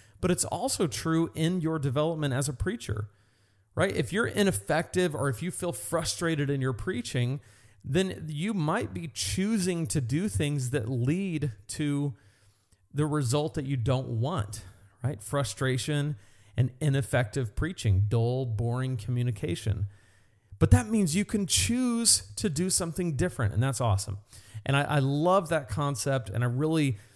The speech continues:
really hope that you go back, listen to that interview, uh, a few times, and really dig out the, the nuggets of gold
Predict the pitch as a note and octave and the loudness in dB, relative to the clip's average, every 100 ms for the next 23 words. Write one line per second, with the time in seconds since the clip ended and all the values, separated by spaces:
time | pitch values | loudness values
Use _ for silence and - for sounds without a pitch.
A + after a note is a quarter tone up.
0 | - _ - B2+ D#3+ G3+ E3+ - D3+ A#2 | -20 _ -8 2 6 8 6 6 2 4
1 | C3+ G#2+ B2+ C3+ C3 A2+ A#2+ A#2+ C3+ D#3 | 0 2 4 4 4 2 2 4 4 4
2 | C#3+ B2 C#3+ - D3 C3 C3 - C3 B2+ | 0 -4 -2 0 2 2 2 0 2 2
3 | A2 B2 B2 A#2 - - - - - A2 | 2 2 4 2 -2 -16 -12 -6 -2 -4
4 | - E3+ G#3+ - B2 A2 A#2+ A2 B2+ B2+ | -2 0 2 2 4 6 4 2 2 4
5 | C3+ C3 B2+ G#2 C3 C3 A#2 A2+ - A2+ | 4 2 -2 0 2 2 -2 -6 -2 0
6 | A2+ F#2 - - - B2+ A2+ A#2 G#2+ A#2+ | 2 0 -4 -8 -8 0 2 2 0 -2
7 | A2+ G#2 G#2 B2 B2 C3 C#3 B2+ - B2 | -2 -2 0 2 4 4 2 0 0 -2
8 | G#2 A#2+ A#2+ A#2 | 0 0 2 0